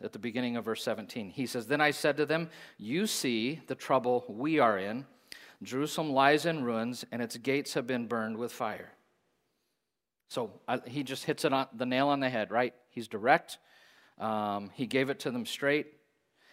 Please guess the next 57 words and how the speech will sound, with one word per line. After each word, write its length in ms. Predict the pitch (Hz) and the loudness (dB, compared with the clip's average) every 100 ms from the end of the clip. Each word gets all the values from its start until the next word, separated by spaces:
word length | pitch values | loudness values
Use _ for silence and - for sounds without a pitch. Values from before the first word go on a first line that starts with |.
| _ _ | _ _
And 120 | 135 139 | -2 4
yet, 220 | 170 165 | 4 4
I 100 | 160 | -2
find 280 | - 185 175 | -4 -2 0
that 100 | 160 | -2
he's 180 | 147 139 | -2 0
so 200 | 180 170 | 2 2
shrewd. 460 | - - 147 98 | 0 -2 0 -2
There's 180 | 170 170 | -4 -6
really 380 | 147 185 185 175 | 2 4 4 2
two 260 | - 208 180 | 2 2 2
important 400 | 165 175 135 143 | 4 2 4 2
words 220 | 143 120 | 2 0
in 80 | 113 | -6
this 140 | 104 | -8
speech 440 | - 120 - - - _ _ | -8 -8 -8 -14 -20 _ _
that 100 | 120 | 2
I 60 | 123 | 2
want 240 | 131 131 | 2 0
you 80 | 127 | -2
to 100 | 101 - - | -2 -8 -12
circle 440 | - 151 - 143 | 0 0 4 4
if 80 | 131 | 2
you 100 | 123 | 2
don't 160 | 123 107 | -2 0
mind. 280 | 113 92 98 - - | 0 -2 -8 -14 -4
The 80 | 135 | 0
words 260 | 139 131 | 0 0
"we" 260 | 127 160 160 | -2 2 4
and 140 | 135 | 4
"us." 420 | 127 110 - - - - | 4 2 -4 -8 -12 -6
Or 80 | 143 | -2
maybe 200 | 175 196 | -2 2
put 180 | 202 | 2
a 40 | 131 | 4
box 340 | 143 127 - | 6 4 2
around 300 | 117 101 87 | -2 -2 -4
them, 100 | 90 | -8
'cause 180 | - 117 | -10 -8
we're 140 | 120 135 | -4 -4
circling 360 | 151 123 117 | -4 -4 -4
other 220 | 104 110 | -4 -4
stuff. 280 | - 90 - - - - - | -6 -10 -10 -16 -20 -20 -4
Put 160 | 196 185 | 2 2
a 40 | |
box. 400 | - 123 101 - | 6 6 4 0
You 120 | 165 | -4
see 180 | 170 196 | 0 0
the 120 | 160 | 2
word 320 | 139 151 120 | 6 6 4
"we" 360 | 139 170 135 131 - - | -2 0 0 -2 -10 -10
twice 420 | - 165 180 185 | 4 6 6 2
in 140 | 160 | 0
verse 220 | 135 131 | -2 -2
seventeen. 500 | - 131 123 - 107 - _ _ - - - | -2 -2 -4 -6 -10 -12 _ _ -20 -20 -8
The 100 | 143 | -4
trouble 420 | - 160 139 | 4 4 4